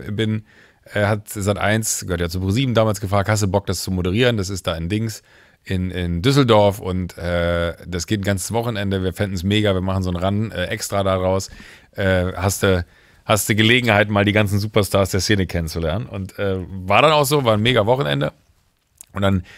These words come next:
stehe ich abends im Hotel nach getaner Arbeit und fahre mit dem Aufzug hoch und dann, äh, hielt der Aufzug,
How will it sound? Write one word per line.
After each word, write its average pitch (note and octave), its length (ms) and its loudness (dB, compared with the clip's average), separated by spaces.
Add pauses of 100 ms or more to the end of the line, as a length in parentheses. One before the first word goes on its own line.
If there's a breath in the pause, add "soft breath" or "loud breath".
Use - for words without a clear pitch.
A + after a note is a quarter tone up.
(180 loud breath)
stehe B2+ 240 2
ich A2 160 0
abends A#2 240 2
im A2+ 80 2
Hotel A2 380 4
nach C3 160 0
getaner A2+ 380 0
Arbeit C#3 340 4
und G#2 100 -4
fahre A2 160 0
mit A2 120 -2
dem - 40 -6
Aufzug A#2+ 440 -2
hoch F#3 260 2
und A2+ 80 -4
dann, G#2 220 -2 (400 soft breath)
äh, G#2+ 260 0
hielt A2+ 400 0
der D#3+ 100 4
Aufzug, E3+ 560 -2